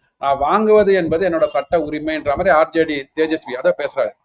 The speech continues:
நான் என்ன கேக்குறேன், ஏதாவது ஒரு, ஆஹ், படிப்பறிவு இல்லாத சாமானியன் யாராவது வந்து தெரியாம வாங்கிருக்கிறாங்க, அவங்க சொன்னாலே பரவாயில்ல. நீங்க வந்து சட்டமன்ற உறுப்பினரா இருந்திருக்கிறீங்க, ஒரு பெரிய எதிர்க்கட்சி தலைவர்னு மக்கள் உங்களை நம்புறாங்க. அப்படி இருக்கும்போது உங்கள் தவறை வந்து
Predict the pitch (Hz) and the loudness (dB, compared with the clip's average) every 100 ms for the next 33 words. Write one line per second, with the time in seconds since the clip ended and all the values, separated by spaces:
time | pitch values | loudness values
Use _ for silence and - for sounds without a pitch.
0 | - _ _ _ _ - - 156 196 185 | -20 _ _ _ _ -18 -4 -2 0 0
1 | 185 202 160 175 190 170 156 156 _ 135 | 2 0 0 2 2 0 -2 -4 _ -8
2 | 127 123 120 120 - 139 160 165 160 151 | -4 -2 -4 -6 -8 -8 -6 -6 -6 -8
3 | 143 135 151 160 - 139 151 156 156 151 | -8 -6 -6 -6 -6 -8 -6 -6 -6 -6
4 | 143 131 135 147 131 156 - 131 135 - | -6 -4 -4 -4 -6 -10 -12 -8 -6 -8
5 | _ - _ 123 123 - 127 117 127 143 | _ -20 _ -6 -6 -10 -12 -8 -4 -4
6 | 139 _ _ _ - 151 143 143 156 165 | -6 _ _ _ -8 -6 -6 -2 0 2
7 | 135 131 123 113 - - - - 139 143 | 0 0 -2 -6 -12 -16 -18 -16 -12 -12
8 | 160 123 - 156 143 135 131 - 123 123 | -10 -8 -4 -4 -4 -6 -8 -8 -6 -2
9 | 123 113 - 110 110 127 135 - 127 139 | -2 -2 -12 -10 -6 -4 -4 -6 -10 -6
10 | 135 135 - 120 - 113 117 127 123 110 | -8 -8 -14 -18 -10 -8 -6 -8 -12 -10
11 | 131 120 113 107 117 127 120 104 113 139 | -6 -6 -8 -14 -8 -4 -2 -2 -4 -6
12 | _ _ _ _ 127 - 156 151 175 185 | _ _ _ _ -6 -2 0 2 0 0
13 | 170 180 170 151 - - 156 208 214 185 | 4 4 4 0 -2 2 6 8 8 4
14 | 156 147 | 2 0